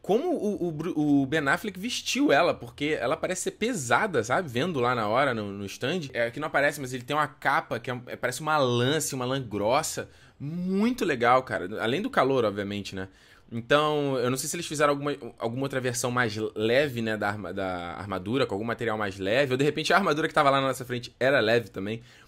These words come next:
Mas ela parece pesada, sabe? É, é bem legal isso, assim. Achei, olha, fiquei impressionado com o acabamento dela. E aqui,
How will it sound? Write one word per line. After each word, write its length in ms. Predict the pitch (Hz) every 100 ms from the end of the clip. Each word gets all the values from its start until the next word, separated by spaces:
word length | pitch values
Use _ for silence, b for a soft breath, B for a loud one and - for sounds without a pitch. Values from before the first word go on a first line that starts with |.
| -
Mas 340 | 127 139 - - - 135 127
ela 180 | 139 139
parece 680 | - - 147 135 147 - 147
pesada, 500 | 139 117 104 101 85
sabe? 400 | - 107 90 85
É, 80 | 92 95 -
é 60 |
bem 460 | 101 95 95 123 147
legal 380 | 139 110 98 92
isso, 100 | 104
assim. 140 | 104
Achei, 240 | 98 131
olha, 200 | 110 131
fiquei 140 | 143 139
impressionado 400 | 143 156 143 117
com 40 |
o 40 | 120
acabamento 360 | 120 110 107
dela. 260 | 98 87 90 B B B B -
E 100 | 147
aqui, 460 | 156 170 214 247